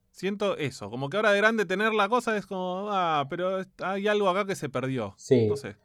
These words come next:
Speaker 2: Para mí, lo, a ver, el
Speaker 1: En algunos juegos igual.
Speaker 2: Sí.
Speaker 1: Sí. Decime.
Speaker 2: Para mí, lo, lo, de la, de la primera vez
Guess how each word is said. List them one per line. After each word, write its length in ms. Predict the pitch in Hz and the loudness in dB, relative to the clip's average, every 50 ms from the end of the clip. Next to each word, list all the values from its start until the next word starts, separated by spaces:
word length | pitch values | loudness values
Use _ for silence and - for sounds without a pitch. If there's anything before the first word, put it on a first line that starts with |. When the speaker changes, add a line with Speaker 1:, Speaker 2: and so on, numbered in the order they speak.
| _ - | _ -2
Speaker 2:
Para 180 | - 139 143 | 4 4 4
mí, 140 | 143 180 208 | 4 4 4
lo, 180 | 214 196 - - | 4 4 4 4
a 60 | 123 123 123 | 0 -4 -4
ver, 100 | 127 117 | -4 -6
el 180 | 113 104 - - | -8 -10 -10 -8
Speaker 1:
En 100 | - 160 | -6 -2
algunos 400 | 202 226 262 285 269 185 139 117 | 0 0 2 2 2 0 0 -2
juegos 340 | - - 110 98 92 92 - | -4 -4 -6 -6 -6 -10 -14
igual. 200 | 107 95 98 95 - | -16 -18 -18 -16 -12
Speaker 2:
Sí. 180 | - - 110 | -6 -2 -2
Speaker 1:
Sí. 200 | 104 95 - - _ _ _ - - - _ _ _ | -2 -2 -2 -8 _ _ _ -20 -20 -20 _ _ _
Decime. 240 | - 123 120 - 127 | -16 -14 -10 -2 4
Speaker 2:
Para 140 | 127 127 127 | 6 6 6
mí, 180 | 131 147 175 185 | 6 2 0 4
lo, 260 | 180 160 147 - - 123 | 4 4 4 4 0 -10
lo, 220 | 120 110 110 110 _ _ _ _ _ _ - - _ _ _ _ _ _ _ _ _ _ _ | -10 -10 -10 -10 _ _ _ _ _ _ -16 -16 _ _ _ _ _ _ _ _ _ _ _
de 160 | - 113 101 - - | -6 -6 -2 0 0
la, 120 | 95 95 | 0 0
de 180 | 92 90 101 104 | 0 0 2 4
la 120 | 104 98 | 4 4
primera 320 | - 92 95 107 131 139 - | 2 0 -4 2 4 6 6
vez 140 | 160 151 | 6 4